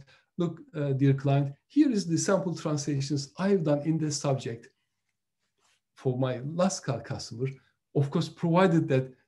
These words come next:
there's no confidentiality issues. Because if there's a confidentiality issue, you, we cannot share them. But if it is not, if it is in the public domain,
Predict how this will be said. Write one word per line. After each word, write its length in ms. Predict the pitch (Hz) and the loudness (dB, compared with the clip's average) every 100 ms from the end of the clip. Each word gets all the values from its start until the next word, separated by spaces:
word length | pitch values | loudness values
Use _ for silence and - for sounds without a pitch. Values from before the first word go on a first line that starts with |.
| _ | _
there's 200 | 143 139 | 2 4
no 220 | 143 147 | 4 4
confidentiality 960 | 139 147 139 139 143 139 190 180 170 131 | 2 0 0 2 2 2 4 4 4 0
issues. 500 | 104 - 101 139 - _ _ - | 0 -6 -10 -12 -16 _ _ -6
Because 200 | 160 180 | -2 0
if 140 | 196 | 2
there's 220 | 269 226 | 0 2
a 180 | 233 175 - _ _ | 0 -2 -6 _ _
confidentiality 840 | - 151 170 156 165 - 208 185 160 | -6 -4 -2 0 0 4 4 4 0
issue, 460 | 139 - 123 123 - _ | -4 -4 -4 -6 -10 _
you, 320 | 139 135 135 - 143 | -2 0 0 -4 -2
we 140 | 135 | 0
cannot 380 | 135 143 139 139 | 2 2 2 2
share 240 | - 143 | 0 0
them. 240 | 123 - - _ _ _ _ _ | 0 -6 -18 _ _ _ _ _
But 100 | 135 | 0
if 140 | 139 160 | 0 0
it 100 | 185 | -2
is 180 | 165 | 0
not, 380 | 165 202 220 233 - | 2 2 2 -4 -6
if 100 | 165 | -4
it 80 | 147 | -2
is 120 | 147 | 0
in 100 | 143 | 0
the 80 | 143 | 0
public 440 | - 185 165 165 | -2 -2 -2 -4
domain, 480 | 165 160 160 160 | -4 -2 0 -2